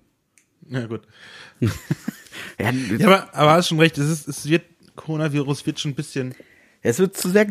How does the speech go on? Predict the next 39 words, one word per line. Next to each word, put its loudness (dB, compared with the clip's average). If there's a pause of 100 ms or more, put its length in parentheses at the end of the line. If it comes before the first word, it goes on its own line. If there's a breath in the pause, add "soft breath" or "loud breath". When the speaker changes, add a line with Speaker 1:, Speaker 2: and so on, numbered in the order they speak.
Speaker 2:
ich -2
find's 0
einfach 2
wieder 4
zu -2
sehr 4
gehypt 2
und 4
wieder 2
zu 0
viel -4
Angstmache, -2
ja. -4 (320 loud breath)
Wenn 8
ich 2
jetzt 4
mal 6
raushole, 0 (260 loud breath)
die, 0
die -4
Bundesregierung 2
erwartet 2
von 2
jedem 4
Bundesbürger, 2 (580 soft breath)
dass 2
er 6
sich -2
einen -2
Lebensmittel- 4
und 0
einen -4
Hygienemittelvorrat 0
von -2
vierzehn -2
Tagen 2
zu -2
Hause -4
hält. -8